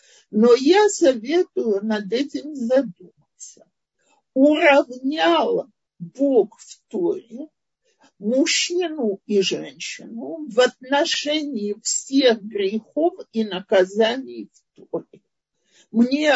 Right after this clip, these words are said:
все, я когда это говорю, люди начинают смеяться.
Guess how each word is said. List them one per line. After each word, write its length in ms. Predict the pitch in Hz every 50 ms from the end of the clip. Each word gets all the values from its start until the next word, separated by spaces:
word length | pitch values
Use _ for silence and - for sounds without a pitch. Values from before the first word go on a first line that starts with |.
| 233 226
все, 420 | - - - - 320 339 - -
я 240 | - 233 277 - 269
когда 400 | - - - - 208 190 185 233 226
это 300 | 226 214 233 - - 254
говорю, 600 | 233 214 196 220 208 220 226 294 311 330 359 302
люди 340 | 262 240 233 214 214 226
начинают 800 | 226 226 233 202 208 - - 202 214 226 220 220 208 196 208 202
смеяться. 840 | - - - 214 208 208 208 226 285 339 359 - - - 330 320